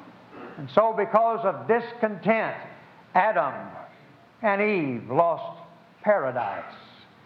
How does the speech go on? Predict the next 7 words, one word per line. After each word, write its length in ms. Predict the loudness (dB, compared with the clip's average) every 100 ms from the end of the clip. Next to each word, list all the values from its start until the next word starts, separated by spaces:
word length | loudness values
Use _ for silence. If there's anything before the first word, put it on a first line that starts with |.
| -20 -8 -2
and 200 | -2 0
plunged 580 | 2 2 0 -4 -6 -2
the 120 | -2
human 360 | 0 0 0 0
race 400 | 2 2 -2 -8 -16 -20 -20 -20 -20 -20 -20 -8
into 300 | -6 -4 -8 -6
sin. 180 | -6